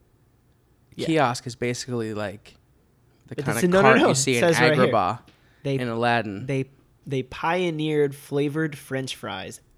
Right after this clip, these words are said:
Speaker 1: and the food cart bus-, cart business in general.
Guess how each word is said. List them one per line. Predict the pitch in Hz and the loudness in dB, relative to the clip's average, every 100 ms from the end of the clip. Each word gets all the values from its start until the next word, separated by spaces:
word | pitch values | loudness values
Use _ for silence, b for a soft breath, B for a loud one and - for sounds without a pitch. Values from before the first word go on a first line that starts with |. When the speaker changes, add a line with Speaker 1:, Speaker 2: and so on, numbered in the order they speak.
| - | -6
Speaker 1:
and | 170 190 139 139 | -2 -2 -2 -6
the | 131 139 | -6 -6
food | 135 175 175 | -4 -4 -4
cart | 143 156 147 139 | -2 -2 -2 -2
bus-, | 143 135 - - | -2 -2 -6 -10
cart | 135 131 127 | -6 -6 -6
business | 131 120 117 - _ | -8 -6 -12 -14 _
in | 127 120 | -10 -10
general. | 110 104 - | -12 -14 -18